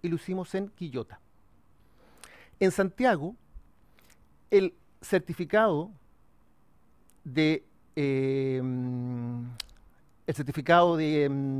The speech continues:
de dominio lo entregan en tres horas,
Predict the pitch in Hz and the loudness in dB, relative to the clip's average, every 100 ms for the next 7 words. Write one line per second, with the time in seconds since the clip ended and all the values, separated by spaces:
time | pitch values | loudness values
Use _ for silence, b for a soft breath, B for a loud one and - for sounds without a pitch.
0 | 135 139 147 202 160 156 - - b b | -2 -2 0 0 -2 -4 -10 -20 b b
1 | b b b - _ _ _ - 160 147 | b b b -20 _ _ _ 0 0 2
2 | 180 190 202 - - 151 139 180 208 - | 0 0 -4 -8 -8 -6 -4 -2 -4 -4
3 | 131 110 | -8 -8